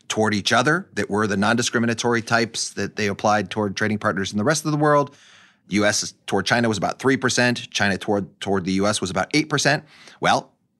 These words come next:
nowadays, those countries are applying tariffs on the order of twenty, twenty-one percent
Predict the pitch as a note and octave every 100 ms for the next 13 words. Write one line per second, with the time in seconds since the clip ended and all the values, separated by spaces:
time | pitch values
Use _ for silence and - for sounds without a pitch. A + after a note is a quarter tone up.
0 | _ _ _ - C3 G#3+ C3 C3 E3 -
1 | - A#2+ - A#2+ C3 B2 A#2 G#2+ A#2 A#2
2 | B2 - B2 B2+ C3 C3 C3 C#3 C#3+ C#3
3 | C3+ - B2+ C#3+ C#3+ D#3 D#3 E3 F#3 G#2+
4 | - G2+